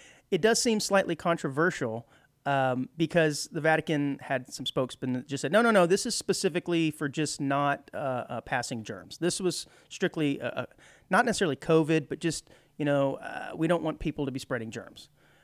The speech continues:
But it also, right, but it also led to people saying, you know, he hasn't been the, the most up to date on some of the traditions of the past, and it's led to this sort of controversy because he has, since this video, allowed people to kiss it.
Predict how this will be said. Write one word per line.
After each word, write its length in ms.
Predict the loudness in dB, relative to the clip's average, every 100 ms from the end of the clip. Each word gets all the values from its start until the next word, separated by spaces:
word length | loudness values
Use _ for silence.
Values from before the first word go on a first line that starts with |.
| _ _ 6
But 260 | 6 6
it 100 | 2
also, 300 | 0 -2 -2 -4
right, 320 | 0 0 -2 -4
but 140 | 2 4
it 100 | 4
also 380 | 2 2 2
led 300 | 4 4 4
to 40 | 2
people 240 | -2 -2
saying, 240 | -2 0 2
you 80 |
know, 140 | 2 2
he 160 | 2
hasn't 420 | 2 2 0 -6 -2
been 600 | 0 0 0 0 -4 -4
the, 420 | -4 -2 -4 -8 -12 _ -20 -10
the 80 | -4
most 460 | -2 -2 -4 -10 -6
up 240 | -6 -6
to 120 | -14 -8
date 400 | -2 -2 -2 -6
on 240 | -8 -8
some 160 | -4 -4
of 60 |
the 140 | -6 -10 _ _
traditions 400 | -8 -4 -4 -4
of 60 | -8
the 80 | -6
past, 460 | 0 4 4 2
and 80 | -4
it's 100 | -6
led 160 | -6 -8
to 60 |
this 100 | -8
sort 180 | -8 -8
of 80 | -8
controversy 600 | -2 0 0 0 -2 0
because 320 | -2 -2 -2 -6 -20 -20 -20 _ _ _ -6
he 200 | 2 4
has, 340 | 6 4 -4 _ _ _ _ _
since 320 | 4 6 6
this 180 | 2 -4
video, 260 | -6 -4 -2
allowed 260 | 2 2 2
people 260 | -2 -8
to 40 | -6
kiss 240 | -4 -4
it. 140 | -6